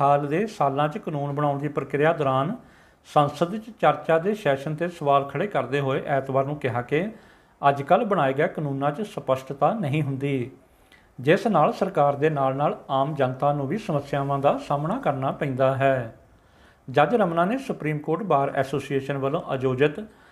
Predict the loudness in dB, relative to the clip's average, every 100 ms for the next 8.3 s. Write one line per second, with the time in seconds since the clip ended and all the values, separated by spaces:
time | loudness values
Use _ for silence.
0 | _ _ 2 2 4 0 2 0 -2 2
1 | 2 2 -2 -2 0 -2 -2 -4 -2 -2
2 | -2 -4 -4 -2 0 0 0 0 0 -2
3 | 0 0 0 -2 2 0 0 -4 -4 -4
4 | 2 2 2 -6 -20 -20 _ -2 0 2
5 | 2 2 2 2 0 0 -2 -4 -2 -2
6 | 0 -4 -2 -4 0 -2 0 0 2 0
7 | 0 -2 2 2 2 0 -2 -2 -2 2
8 | 2 0